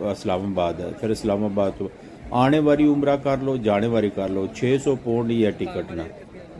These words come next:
ते छे सौ पौंड। एह् ते को उसने बिल्कुल नाल ही ओह् ऐ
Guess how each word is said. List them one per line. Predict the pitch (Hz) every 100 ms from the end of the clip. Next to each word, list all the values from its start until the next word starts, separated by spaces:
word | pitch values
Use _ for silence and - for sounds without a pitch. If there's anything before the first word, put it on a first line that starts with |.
| -
ते | 107
छे | - 113 110
सौ | 113
पौंड। | - 95 95
एह् | - 131
ते | 131
को | 131 127
उसने | 123 123 120
बिल्कुल | 110 120 123 120
नाल | 104 95 95 101
ही | 101
ओह् | 95 95
ऐ | 92